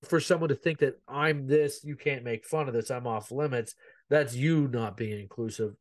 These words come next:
And the idea of a comedy club is everyone getting together to, you know, celebrate our differences through laughter and making fun of it. And, and, you know, ultimately, um, what's the point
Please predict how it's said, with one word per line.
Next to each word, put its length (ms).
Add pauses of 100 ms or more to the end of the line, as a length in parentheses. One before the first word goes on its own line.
And 280 (440)
the 200
idea 420
of 100
a 60
comedy 360
club 380 (180)
is 440 (460)
everyone 320
getting 220
together 580 (580)
to, 600 (760)
you 100
know, 200 (340)
celebrate 500
our 120
differences 560
through 260
laughter 480
and 280
making 300
fun 300
of 140
it. 200
And, 300
and, 240 (920)
you 100
know, 120
ultimately, 840 (640)
um, 480
what's 240
the 80
point 460